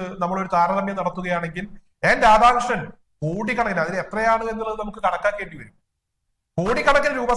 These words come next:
സാധാരണക്കാരിൽ നിന്നും കൈപ്പറ്റിയിട്ടുണ്ട്. അതുപോലെ തന്നെ സാധാരണക്കാർക്ക് പല ആളുകൾക്കും ഇവിടെ ബൈക്കും അതുപോലെ തന്നെ ലാപ്ടോപ്പും ഒക്കെ കൊടുത്തു എന്ന് പറയുമ്പോൾ ഇത്രയും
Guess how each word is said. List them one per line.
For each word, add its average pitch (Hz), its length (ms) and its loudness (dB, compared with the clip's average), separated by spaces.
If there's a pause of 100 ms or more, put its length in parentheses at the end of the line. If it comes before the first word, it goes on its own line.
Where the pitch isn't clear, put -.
സാധാരണക്കാരിൽ 214 680 2
നിന്നും 202 220 -6
കൈപ്പറ്റിയിട്ടുണ്ട്. 165 580 -12 (140)
അതുപോലെ 170 340 -2
തന്നെ 190 140 -4 (100)
സാധാരണക്കാർക്ക് 196 680 0 (120)
പല 180 160 2 (120)
ആളുകൾക്കും 208 440 -6 (420)
ഇവിടെ 190 200 2 (220)
ബൈക്കും 175 380 -2
അതുപോലെ 190 280 -2
തന്നെ 190 220 -4
ലാപ്ടോപ്പും 185 420 -4
ഒക്കെ 175 200 -10
കൊടുത്തു 170 340 -6
എന്ന് 196 160 -8
പറയുമ്പോൾ 185 360 -4 (840)
ഇത്രയും 269 340 0